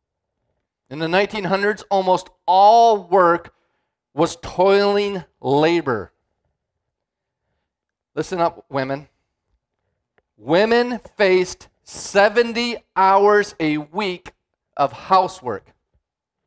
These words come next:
Why? Because they don't ha-, they didn't have the luxuries that we have today. Wa-, washing machines, dryers, ovens, microwaves, all, all of the vacuum cleaners. My, my wife has a vacuum cleaner now that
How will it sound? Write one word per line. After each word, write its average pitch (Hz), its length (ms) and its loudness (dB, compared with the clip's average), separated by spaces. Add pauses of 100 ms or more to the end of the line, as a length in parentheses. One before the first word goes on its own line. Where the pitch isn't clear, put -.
(1300)
Why? 160 380 2 (760)
Because 180 320 -12
they 185 100 -8
don't 170 260 -4
ha-, 175 240 -8
they 147 120 -6
didn't 170 200 -8
have 196 260 0
the 208 60 -4
luxuries 254 440 -2
that 220 100 0
we 185 120 -2
have 165 200 2
today. 143 300 -4 (500)
Wa-, 226 320 0 (160)
washing 208 420 -2
machines, 156 540 -8
dryers, 185 640 0 (400)
ovens, 202 560 2 (140)
microwaves, 175 840 0 (300)
all, 240 260 4
all 226 320 2
of 240 80 0
the 233 80 -10 (220)
vacuum 220 440 0
cleaners. 147 380 -8 (340)
My, - 180 -18
my 214 140 0
wife 247 200 2
has 202 220 2
a 180 40 -4
vacuum 202 380 0
cleaner 196 300 -2
now 202 240 2
that 190 340 0